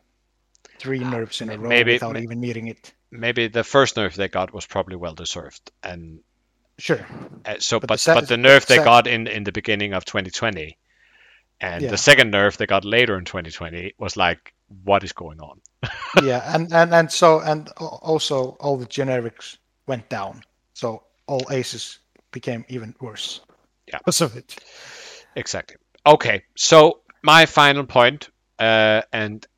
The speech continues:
Speaker 2: then we can have a roundtable and other people can have final points, then I think we should move <laughs> on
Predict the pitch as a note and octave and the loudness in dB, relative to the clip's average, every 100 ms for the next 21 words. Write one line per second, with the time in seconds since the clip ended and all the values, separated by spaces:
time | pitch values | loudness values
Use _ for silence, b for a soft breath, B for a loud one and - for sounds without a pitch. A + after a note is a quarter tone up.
0 | _ _ A#2 G#2+ G#2 G2 G#2+ G2+ G2 G#2 | _ _ -8 -8 -8 -8 -8 -6 -4 -2
1 | G#2 G2+ G#2+ A#2+ A2+ G#2+ G2 F#2+ G2+ - | 0 0 0 -2 -2 -4 -4 -4 -4 -8
2 | A2+ G2+ F#2+ F#2 G2 G2 G2+ G#2+ - G2+ | -10 -8 -10 -6 -6 -6 -6 -8 -8 -14
3 | F#2 G#2 F2+ F#2 F#2+ E2+ G#2 | -12 -14 -14 -16 -14 -12 -12